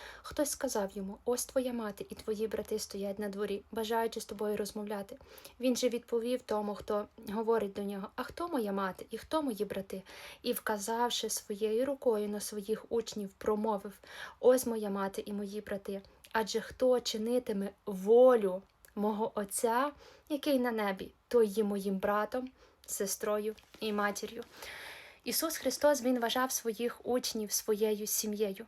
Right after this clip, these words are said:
Вони слухали Його Слово, вони були послушні Його Слову. Ісус Христос, Він дав нам, е, дві найсильніші заповіді. Це любити Бога всім своїм серцем і всією своєю душею,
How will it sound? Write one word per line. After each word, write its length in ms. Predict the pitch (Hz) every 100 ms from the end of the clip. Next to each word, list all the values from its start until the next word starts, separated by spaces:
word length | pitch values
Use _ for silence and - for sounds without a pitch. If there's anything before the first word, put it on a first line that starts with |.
| -
Вони 300 | 233 240 247
слухали 520 | - 247 247 247 220
Його 220 | 208 208
Слово, 420 | 220 - 214 208 - _ -
вони 320 | 220 240 247
були 240 | 233 233 247
послушні 800 | 240 214 - 247 247 - 202 190 _ _ _ _ _ - -
Його 300 | 220 208 214
Слову. 420 | 208 233 214 202 - - - - - - -
Ісус 400 | 247 - 285 311
Христос, 560 | - 233 - 254 285 233
Він 220 | 240 220
дав 260 | 233 233
нам, 300 | 233 226 226 226 _ _ -
е, 440 | 220 214 214 214 240 _ -
дві 260 | 214 247
найсильніші 800 | 269 233 - 208 220 226 214 226
заповіді. 560 | 208 208 208 - 214 226
Це 180 | - 233
любити 380 | 220 233 233
Бога 400 | 202 226 233 214
всім 420 | 214 - - 285 277
своїм 400 | - 226 220 208
серцем 500 | - 254 - 226 -
і 60 | 208
всією 480 | - 220 220 220
своєю 480 | 214 - 208 202 196
душею, 440 | 202 - 220 202